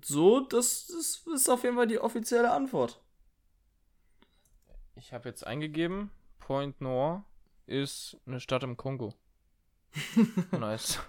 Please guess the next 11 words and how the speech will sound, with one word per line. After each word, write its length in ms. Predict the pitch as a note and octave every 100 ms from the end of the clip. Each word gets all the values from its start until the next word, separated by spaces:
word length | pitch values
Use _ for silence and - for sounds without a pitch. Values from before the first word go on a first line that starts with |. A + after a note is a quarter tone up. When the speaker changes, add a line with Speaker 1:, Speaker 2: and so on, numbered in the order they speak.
| - A#3 - - -
Speaker 2:
<laughs> 120 | F3+ - - G3 - - - - - - _ - - A3 - - - - - - - - -
Keine 480 | - - - F#3 C#3
Ahnung. 420 | - C4 A3 C3 - - - -
Ich 60 |
weiß 200 | E3+ F3+
nicht, 80 | F#3+
ob 100 | F3+
das 160 | F3+ E3+
eine 100 | F#3
Brücke 360 | F#3+ F#3 D3+ C3
ist. 180 | -